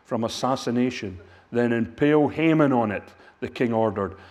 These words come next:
And they impaled Haman on the pole he'd set up for Mordecai, and the king's anger subsided. Some people might call this irony.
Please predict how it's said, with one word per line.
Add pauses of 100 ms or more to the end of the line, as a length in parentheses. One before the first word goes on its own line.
(200)
And
they
impaled
Haman
on
the
pole
he'd
set
up
for
Mordecai, (380)
and
the
king's (200)
anger (360)
subsided. (880)
Some
people
might
call
this
irony.